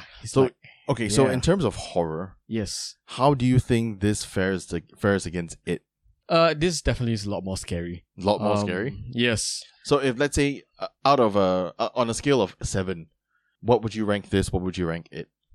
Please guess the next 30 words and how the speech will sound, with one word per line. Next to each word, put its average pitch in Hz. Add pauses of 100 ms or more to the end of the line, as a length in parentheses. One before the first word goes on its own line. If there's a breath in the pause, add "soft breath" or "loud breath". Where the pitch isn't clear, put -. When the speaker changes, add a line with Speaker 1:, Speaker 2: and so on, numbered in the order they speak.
(540)
Speaker 2:
In 107
terms 113
of 95
scariness. 87 (840 soft breath)
Speaker 1:
I 151
would 170
rank 143
it 123 (100)
maybe 104 (120)
five. -
Speaker 2:
Okay. 87 (200)
Speaker 1:
Or 117
Speaker 2:
Perfect 156
Speaker 1:
maybe 180
Speaker 2:
five 98
out 92
of 85
seven. 101 (640)
For -
those 98
of 87
you 90
who 90
got 82
the 87
reference, 85
thank 87
you 90
very 82
much. -